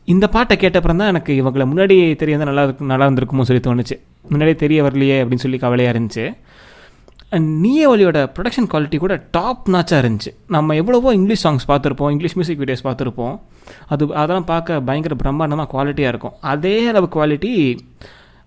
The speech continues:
அதே அளவு ஏஸ்தட்டிக்கை வந்து இந்த பட-, இந்த பாட்டுல வந்து கொடுத்திருந்தாங்கன்னு நினைக்கிறேன்.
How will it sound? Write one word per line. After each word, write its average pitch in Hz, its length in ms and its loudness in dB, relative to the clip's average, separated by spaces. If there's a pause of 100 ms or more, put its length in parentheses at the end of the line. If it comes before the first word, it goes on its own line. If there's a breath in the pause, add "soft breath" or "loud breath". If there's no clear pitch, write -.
(300)
அதே 196 200 0
அளவு 220 300 0
ஏஸ்தட்டிக்கை 202 540 2
வந்து 151 260 0
இந்த 139 140 0
பட-, 143 280 -2
இந்த 139 240 -2
பாட்டுல 151 360 0
வந்து 127 480 0
கொடுத்திருந்தாங்கன்னு 127 560 -2
நினைக்கிறேன். 120 320 -6